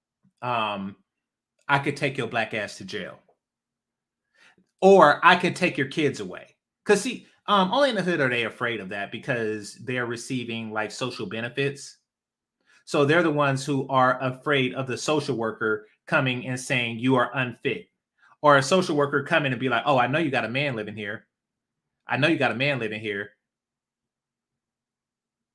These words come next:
I could bankrupt your entire family." They want to come back to the hood with clout because in the hood, the social worker slash probation officer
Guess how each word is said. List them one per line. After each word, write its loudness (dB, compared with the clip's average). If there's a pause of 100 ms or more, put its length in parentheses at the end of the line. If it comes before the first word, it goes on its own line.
(360)
I 4
could -2
bankrupt 0
your 0
entire 2
family." -4
They 2
want 0
to -2
come -2
back 2
to -4
the -4
hood -2
with -10
clout -2
because -4 (320)
in 6
the 4
hood, -4 (1000)
the -2
social 2
worker 0
slash -2
probation 0
officer -6